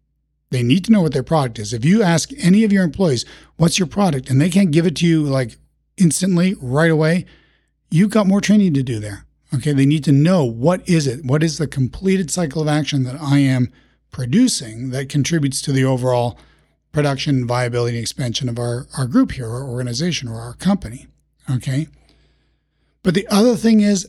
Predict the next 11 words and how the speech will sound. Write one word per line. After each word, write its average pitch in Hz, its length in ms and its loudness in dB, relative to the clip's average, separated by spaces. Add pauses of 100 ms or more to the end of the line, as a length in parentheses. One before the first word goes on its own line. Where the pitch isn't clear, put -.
(120)
there 170 160 2
has 190 340 2
to 214 140 0
be 151 520 0 (500)
a 147 140 2
raw 156 720 2 (760)
indicator, 131 880 0 (760)
a 151 100 0
statistic 131 1040 -6 (220)
that 151 260 -4 (300)
shows 147 640 -2